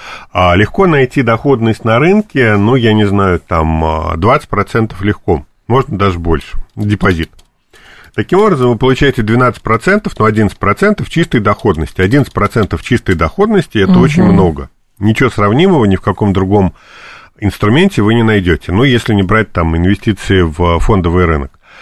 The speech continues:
Speaker 1: Поэтому я, а, не вижу других, а, м, вот для себя лично, это моё личное мнение, других инвестиционных возможностей, кроме рубля. Вот, а,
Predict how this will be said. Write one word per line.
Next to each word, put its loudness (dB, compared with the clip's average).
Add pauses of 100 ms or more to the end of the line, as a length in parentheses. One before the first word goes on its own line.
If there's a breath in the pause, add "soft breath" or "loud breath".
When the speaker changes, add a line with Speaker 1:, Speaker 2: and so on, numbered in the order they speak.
(160 loud breath)
Speaker 1:
Поэтому 0
я, 2
а, 2
не 4
вижу 2
других, 0
а, 4
м, -4
вот 0
для 0
себя 0
лично, 0
это -4
моё 2
личное -2
мнение, 2
других -2
инвестиционных 0
возможностей, 0
кроме 0
рубля. 0 (760 loud breath)
Вот, 2
а, -2